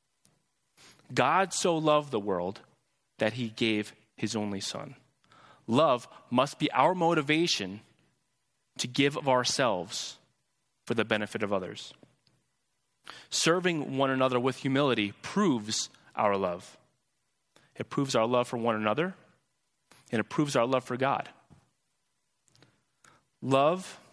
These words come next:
was and is the main motivation for Christ, and it should be for us. This is his heart.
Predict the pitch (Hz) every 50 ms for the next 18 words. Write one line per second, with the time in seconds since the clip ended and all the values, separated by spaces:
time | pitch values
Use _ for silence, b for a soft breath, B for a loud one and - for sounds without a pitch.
0 | _ _ _ _ 123 120 123 127 139 165 180 165 - - 156 135 127 123 - -
1 | - 226 226 175 139 127 131 139 - - B B B B B B - 127 120 123
2 | 131 143 151 170 180 190 190 175 170 170 160 143 147 151 151 160 156 - - 101
3 | 95 104 - _ _ _ _ _ _ _ _ _ _ _ _ _ _ _ _ _
4 | _ _ _ _ - - 120 113 - - 120 107 101 101 - - 123 113 107 -
5 | - - 139 123 127 123 120 - 117 143 131 - - - - - 135 139 - -
6 | 135 - 139 123 120 127 147 135 -